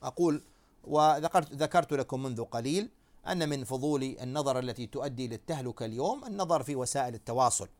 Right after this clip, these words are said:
كالنظر في تويتر أو الانستغرام أو السناب وغيرها، مع أن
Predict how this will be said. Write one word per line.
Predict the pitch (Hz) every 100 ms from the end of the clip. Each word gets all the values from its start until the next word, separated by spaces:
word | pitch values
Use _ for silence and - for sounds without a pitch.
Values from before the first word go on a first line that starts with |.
| _ _ _ _ -
كالنظر | 127 131 113
في | 107
تويتر | 113 127 - 120
أو | 110
الانستغرام | 107 - 110 120 135 127 - _ _ -
أو | 139
السناب | 127 - 127 139 131 113
وغيرها، | 120 151 123 131
مع | 143 127 123
أن | 170 143